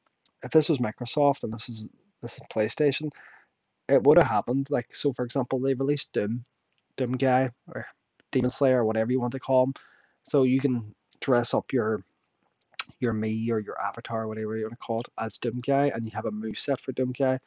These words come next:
I mean, if that was any other, if that was, like, a Fortnite game or Battlefield or Halo or whatever, they'd probably charge six or seven, eight quid. Nintendo are charging seventy-five p. It's, it's so, so good, so generous, and it's not mocking their fans. It's really, really good. So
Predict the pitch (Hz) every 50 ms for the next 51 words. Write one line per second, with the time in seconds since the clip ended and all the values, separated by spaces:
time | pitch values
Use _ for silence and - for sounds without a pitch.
0 | _ - - - _ _ _ _ _ - 135 139 135 135 131 - 175 - - 139
1 | 131 117 113 117 123 117 107 110 120 117 107 113 - - 165 - 143 127 113 104
2 | - - - - - 92 92 - - 110 113 113 113 113 113 113 110 - - -
3 | 101 92 87 87 - _ - 104 98 104 - - - 101 101 101 101 92 - -
4 | - - - - - 113 98 107 104 101 101 95 92 95 101 104 117 127 - -
5 | - _ _ _ - 92 92 - - 160 135 120 - 123 113 110 - - 123 -
6 | - - 120 - - 117 110 113 113 - 110 110 - - - 117 113 123 131 -
7 | _ _ _ _ _ _ _ _ _ _ _ _ _ _ 147 127 - - 139 139
8 | 156 147 139 - 131 117 110 - 113 - - 127 113 104 - 156 - - 117 107
9 | 107 - - 110 104 - _ _ _ _ _ _ _ _ _ _ _ _ _ _
10 | _ _ _ - 196 - - 175 - - - - - - - - - - - -
11 | - - 156 143 - - 135 120 120 117 120 - - 104 107 113 117 - - 151
12 | 147 139 - 113 107 104 110 117 117 117 - - 117 110 107 - - _ - _
13 | _ _ _ _ - - - - 143 135 - - 123 117 107 - - - - 113
14 | 117 110 - 113 101 107 107 107 113 - 131 107 - - - 113 113 120 127 120
15 | 110 107 104 107 110 - 98 107 107 - - - 135 123 113